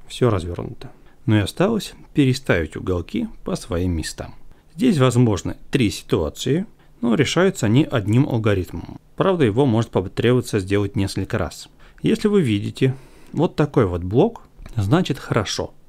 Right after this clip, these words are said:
Значит, за одно применение мы соберём киломикс до конца. То есть два угла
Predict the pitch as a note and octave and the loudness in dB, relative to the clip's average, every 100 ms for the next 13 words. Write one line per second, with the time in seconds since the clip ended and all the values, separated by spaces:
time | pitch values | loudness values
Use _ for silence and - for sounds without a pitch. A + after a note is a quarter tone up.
0 | - F#3 A2 G#2+ A#2+ A#2+ G2 G#2+ A2+ F3 | -8 -4 0 2 4 2 2 2 4 4
1 | A3 F#3 F#2+ C#3 F3+ - - - - - | 4 2 4 2 2 -6 -18 -18 -10 -4
2 | G#2 F2+ G#2 D#3+ D3+ - G2+ F#2 A#2+ - | -2 0 2 2 0 -2 0 2 -2 -4
3 | - G#2+ A2 F#2+ - E2 - - - - | -6 -2 -2 -2 -2 -6 -6 -20 -20 -20
4 | - - - A#2+ G2+ G#2+ G2+ E2 D#2+ A2+ | -20 -20 -8 -6 -4 0 0 -2 0 0
5 | F#3+ | 0